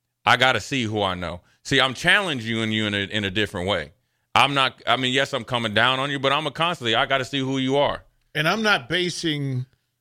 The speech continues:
Speaker 2: the State of the Union on Michigan. Michigan was just a confirmation about the things we saw in the previous four weeks. That's
Speaker 1: M-,
Speaker 2: where I have issues.
Speaker 1: Michigan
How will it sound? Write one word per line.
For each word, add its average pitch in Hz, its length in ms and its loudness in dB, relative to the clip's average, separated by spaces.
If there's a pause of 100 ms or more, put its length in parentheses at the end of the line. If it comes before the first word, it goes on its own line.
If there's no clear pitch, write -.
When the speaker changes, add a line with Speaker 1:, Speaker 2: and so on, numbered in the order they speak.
(300)
Speaker 2:
the 131 100 -2
State 175 400 0
of 156 80 -2
the 147 100 0
Union 139 600 -2
on 123 260 -2
Michigan. 127 440 -4 (560)
Michigan 165 560 0
was 120 140 -2
just - 240 -2
a 139 60 -4
confirmation 143 880 -2 (260)
about 156 220 0
the 151 80 -4
things 180 340 -2
we 175 100 -2
saw 185 320 0
in 190 100 -2
the 190 80 0
previous 208 480 -2
four 120 260 -6
weeks. - 320 -14 (340)
That's 175 460 4
Speaker 1:
M-, 185 60 -4
Speaker 2:
where 175 180 0
I 175 260 2
have 139 260 -6
issues. - 300 -14
Speaker 1:
Michigan 127 840 -6